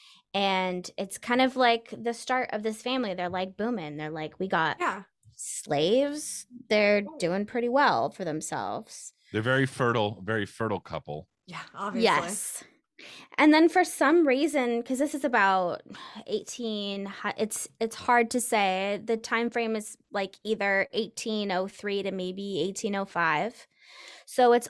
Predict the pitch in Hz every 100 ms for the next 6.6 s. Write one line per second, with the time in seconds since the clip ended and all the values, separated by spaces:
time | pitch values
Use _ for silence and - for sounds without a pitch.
0 | - 247 285 349 359 349 - - _ _
1 | _ _ 208 196 220 220 269 247 190 165
2 | 175 202 185 139 156 196 _ _ _ _
3 | - 208 220 214 - 240 233 220 196 190
4 | - 190 180 175 180 - 233 226 - 220
5 | - 190 185 - - 160 - 104 - -
6 | - - 208 185 175